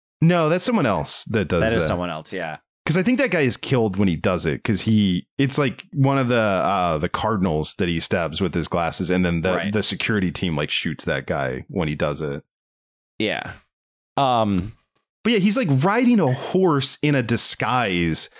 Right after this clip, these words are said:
Speaker 1: Like, granted, I mean, you have, like, De Niro running across rooftops, you know, and he wraps the gun in the towel to kill the guy, but it still feels different to me. Like, it, that still feels more grounded in a reality than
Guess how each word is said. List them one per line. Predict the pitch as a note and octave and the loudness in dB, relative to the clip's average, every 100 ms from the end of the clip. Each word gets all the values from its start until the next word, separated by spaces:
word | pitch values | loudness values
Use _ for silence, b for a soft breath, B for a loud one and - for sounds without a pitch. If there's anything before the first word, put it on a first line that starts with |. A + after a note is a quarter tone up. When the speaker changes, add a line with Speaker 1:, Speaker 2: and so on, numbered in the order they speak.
| B B | B B
Speaker 1:
Like, | A#3 G#3 | -2 0
granted, | D4+ D4 E3 | 0 2 2
I | C3+ | 4
mean, | G#3+ | 4
you | A#3+ | 4
have, | C4+ | 4
like, | A#3+ C3+ | 0 2
De | C#3+ | 4
Niro | C#3 B2 B2+ B2 A#2 A2+ G#2+ | 4 4 4 4 4 4 2
running | A#2 G#2+ G#2+ | 2 2 2
across | F#2+ A#2+ G2+ - | 0 0 0 0
rooftops, | G2 F#2+ - A2 F2+ F2 - - - - | 2 0 0 0 0 -2 -2 -2 -2 0
you | B2+ A#2 | 2 2
know, | G2 F2+ | 2 2
and | F#2+ | 2
he | G#2+ | 2
wraps | G2 F#2+ F2+ - | 2 0 -2 -2
the | G#2 | -2
gun | E2+ F#2 E2+ E2+ E2 D#2+ D#2 _ _ _ - | -2 0 2 2 2 2 0 _ _ _ -2
in | G2+ | 0
the | F2+ | 0
towel | - A2 F#2 F2 F2 | -2 -2 0 0 0
to | - G#2+ | -2 0
kill | C3+ | 2
the | A#2 | 2
guy, | C3 | 0
but | C3+ E3 | 0 0
it | E3+ | 0
still | - C#4 | 0 0
feels | C#4 - A3 F#3 A2 | 0 0 2 2 -2
different | - B2+ - G#2 F2 - | -2 -2 0 -2 -2 -2
to | A2 | 0
me. | E2 D2+ | 2 2
Like, | D2+ G2+ - | 0 -2 -4
it, | - | -4
that | - B2 | -2 0
still | - A3+ G#3 | 0 0 0
feels | - F3+ D#3 B2 A2+ B B - | 2 2 4 2 -4 B B 0
more | C3 C#3 C#3 A2 | 2 4 4 0
grounded | G2 A2 G#2+ A2 G#2 G#2+ | 0 0 2 2 4 2
in | F#2+ G2+ | 2 2
a | G2 | 2
reality | F2+ F#2 F2+ F2+ F2+ F2 E2+ | 2 2 2 2 2 2 0
than | D#2+ F2+ G2 F2 E2 E2 | -2 -2 -2 0 0 0